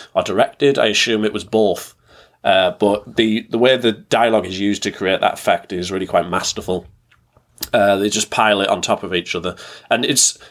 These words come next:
uh, the previous Safdie brothers film, Good Time, Robert Pattinson, is similar, but, uh, that, the effect there is a lot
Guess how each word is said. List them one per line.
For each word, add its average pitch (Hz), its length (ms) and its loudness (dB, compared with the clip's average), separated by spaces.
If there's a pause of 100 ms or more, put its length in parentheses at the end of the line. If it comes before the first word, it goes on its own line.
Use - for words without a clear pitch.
(140)
uh, 123 240 6
the 143 100 -4
previous 147 500 4
Safdie 117 300 0
brothers 107 240 -2
film, 104 460 0
Good 113 260 0
Time, 117 380 0
Robert 104 360 -2
Pattinson, 113 480 -2
is - 140 -2
similar, 98 400 4
but, 85 240 -2
uh, 87 220 -2
that, 107 320 0
the 104 120 2
effect 113 360 -2
there 110 120 4
is 104 120 0
a 101 40 -2
lot 101 140 2